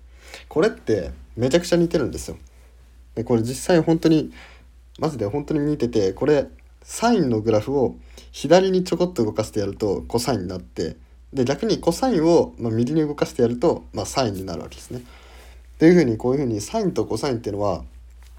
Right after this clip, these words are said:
このグラフをただずらしただけなんですね。で、えっと、ちなみにもうちょっと数学的に言うと、えっと、横にずらす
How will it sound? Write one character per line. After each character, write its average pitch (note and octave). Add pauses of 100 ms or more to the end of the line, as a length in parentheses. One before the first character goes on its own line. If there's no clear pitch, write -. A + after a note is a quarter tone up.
(320)
こ G#2 (1160)
の B2+
グ F3+
ラ G#3
フ A2
を G#2+
た A#3+
だ C#3
ず G#2+
ら B2+
し -
た A2
だ F#2+
け A2
な F2
ん -
で -
す -
ね。 - (760)
で、 A2+
え -
っ A#2
と、 A2
ち -
な E3+
み G3
に F#3
も -
う -
ち F3+
ょ -
っ -
と -
数 C3+
学 C3
的 A#2+
に A#2
言 A#2+
う -
と、 B2+ (420)
え A2+
っ G2
と、 - (180)
横 C#3
に G3+
ず F#3+
ら F#3+
す F#3